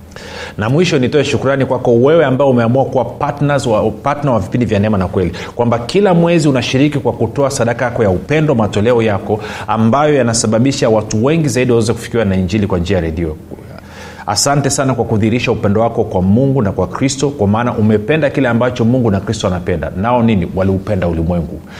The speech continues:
Na kwa maana hiyo, Bwana Yesu anasema nafsi ya mtu mmoja ina thamani zaidi ya ulimwengu mzima. Kwa hiyo, kwa matoleo yako wewe umesababisha nafsi za watu zinafikiwa na maisha ya watu yanab-, yanabadilika. Leo unaweza usijue, lakini siku ile utakaposimama mbele ya Mfalme wa wafalme na Bwana wa mabwana,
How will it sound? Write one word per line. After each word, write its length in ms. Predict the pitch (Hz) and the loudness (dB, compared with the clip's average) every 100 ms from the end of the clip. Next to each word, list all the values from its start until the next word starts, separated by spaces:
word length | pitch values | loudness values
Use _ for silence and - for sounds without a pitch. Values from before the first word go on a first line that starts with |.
| - - | -16 -8
Na 120 | 101 | -4
kwa 140 | 101 107 | -2 0
maana 240 | 104 107 | 0 2
hiyo, 200 | 123 123 | 2 2
Bwana 320 | 107 98 117 | 0 -2 0
Yesu 140 | 135 139 | 0 0
anasema 300 | 123 127 120 | -2 0 2
nafsi 400 | 117 147 143 127 | 2 0 -2 -2
ya 80 | 127 | 0
mtu 180 | 131 | 0
mmoja 200 | 127 127 | 0 2
ina 160 | 120 110 | 2 0
thamani 460 | 110 107 127 151 113 | 0 0 0 0 0
zaidi 240 | 107 107 | 0 2
ya 60 | 98 | 0
ulimwengu 380 | 92 101 95 | 0 0 0
mzima. 340 | 82 78 87 80 - - | -2 -2 -4 -4 -8 -12
Kwa 140 | - 113 | -2 0
hiyo, 140 | 120 | 0
kwa 140 | 110 120 | 0 -2
matoleo 440 | 120 123 123 127 | -2 0 2 4
yako 280 | 127 120 120 | 2 0 0
wewe 320 | 143 175 123 | 2 2 2
umesababisha 680 | 113 110 113 117 127 139 123 | 2 0 0 0 0 0 0
nafsi 460 | 113 127 156 - 131 | 2 2 0 -2 0
za 140 | 120 | 2
watu 220 | 127 131 | 2 2
zinafikiwa 640 | 110 104 101 104 - 131 | 2 0 0 -4 0 2
na 140 | 104 107 | 2 2
maisha 460 | 110 117 156 151 | 2 2 0 0
ya 80 | 120 | 2
watu 200 | 120 120 | 2 2
yanab-, 240 | 98 101 104 | 0 2 0
yanabadilika. 500 | 95 95 92 92 85 - - - | 0 0 0 0 -4 -8 -10 -2
Leo 300 | 135 190 208 | 2 4 4
unaweza 280 | 170 180 165 | 4 2 2
usijue, 440 | - 127 147 95 67 | 2 2 2 2 0
lakini 300 | 101 160 160 | -2 0 0
siku 260 | - - | 0 0
ile 80 | 196 | 2
utakaposimama 640 | 143 139 135 139 156 160 151 | 2 0 -2 0 0 2 2
mbele 280 | 139 143 | 2 2
ya 180 | 135 120 | 2 2
Mfalme 460 | 110 107 160 165 147 | 0 0 0 2 4
wa 80 | 117 | 2
wafalme 400 | 110 135 135 120 | 2 2 2 2
na 100 | 107 | 2
Bwana 200 | 127 120 | 2 2
wa 60 | |
mabwana, 420 | 101 104 120 95 | 2 2 2 0